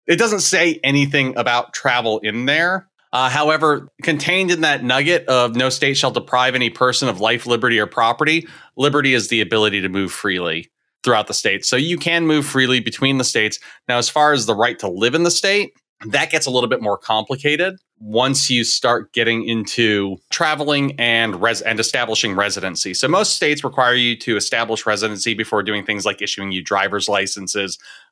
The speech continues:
automobile tags, and, and a number of other privileges that are afforded to citizens of a state. This can be important when you're talking about, say, paying in-state or out-of-state tuition for a university.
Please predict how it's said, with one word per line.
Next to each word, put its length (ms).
automobile 580
tags, 680
and, 180
and 140
a 60
number 260
of 80
other 200
privileges 680
that 160
are 100
afforded 320
to 60
citizens 420
of 100
a 40
state. 420
This 220
can 120
be 300
important 720
when 140
you're 100
talking 400
about, 460
say, 580
paying 260
in-state 380
or 100
out-of-state 460
tuition 340
for 220
a 60
university. 800